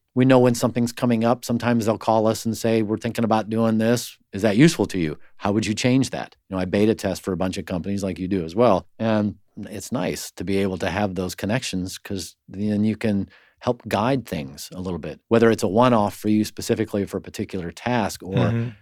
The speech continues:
Speaker 1: guide them in a path that may be better for more folks for their particular product.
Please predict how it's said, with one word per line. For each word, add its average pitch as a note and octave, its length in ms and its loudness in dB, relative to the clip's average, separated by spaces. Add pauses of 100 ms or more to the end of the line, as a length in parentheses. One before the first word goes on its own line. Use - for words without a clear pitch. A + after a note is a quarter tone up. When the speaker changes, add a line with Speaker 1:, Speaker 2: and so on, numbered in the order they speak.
(120)
Speaker 1:
guide A2 240 2
them G#2 160 2
in G2+ 80 0
a F2 60 -6
path G#2 340 -2
that F#2 100 -6
may F#2+ 240 -4
be F2+ 200 -6
better F2+ 360 -2
for E2 460 -6
more F2+ 180 -6
folks - 320 -8
for - 240 -12
their E2 140 -6
particular D#2+ 420 -10
product. D#2+ 500 -8